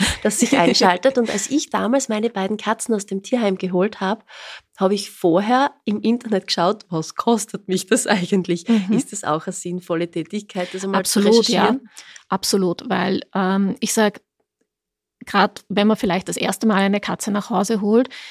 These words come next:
Speaker 2: man hat keine Vorstellung, was, was alles auf einen zukommt an Kosten. Ähm, es ist nicht einfach nur die Erstausstattung wie Katzenkistel, immer wieder Streu, Futter.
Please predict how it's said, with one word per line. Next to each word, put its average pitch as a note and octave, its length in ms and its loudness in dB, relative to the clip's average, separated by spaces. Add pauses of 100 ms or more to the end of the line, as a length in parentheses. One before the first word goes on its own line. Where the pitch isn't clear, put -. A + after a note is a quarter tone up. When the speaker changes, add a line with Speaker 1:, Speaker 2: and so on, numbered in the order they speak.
(160)
Speaker 2:
man G#3 120 0
hat G3 140 -2
keine A3 200 2
Vorstellung, G#3+ 600 0 (220)
was, A3 540 -2 (320)
was G3 260 0
alles A3 260 2
auf A3+ 100 -2
einen A#3+ 220 6
zukommt G#3+ 600 0
an F3 120 -4
Kosten. F3 580 -4 (520)
Ähm, G3+ 300 4 (280)
es A#3 160 2
ist C4 140 4
nicht D#4 140 2
einfach F3+ 320 -2
nur F#3+ 340 0
die G#3 120 -4
Erstausstattung F#3 1120 0
wie F#3+ 560 -2 (200)
Katzenkistel, F#3 1300 0 (260)
immer G#3 240 2
wieder F#3+ 200 0
Streu, G3+ 540 2
Futter. G#3 640 -2